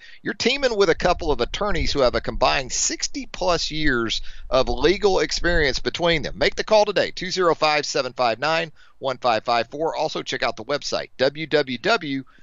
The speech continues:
dot carty lloyd law dot com. That's Carty and Lloyd, attorneys at law.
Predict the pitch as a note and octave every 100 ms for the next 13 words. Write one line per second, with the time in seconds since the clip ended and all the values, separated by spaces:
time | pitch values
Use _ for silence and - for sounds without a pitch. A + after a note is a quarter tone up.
0 | - B2+ A#2 D3 D#3+ - D#3 C3 C3 B2+
1 | A2 B2 G2 F2+ - G#2 F#2 - G#2+ F2
2 | G#2 - F3+ - F#3+ F#3 F#3+ A3+ G#2+ -
3 | D#3+ F3 A2 G2+ G#2+ A#2 B2 -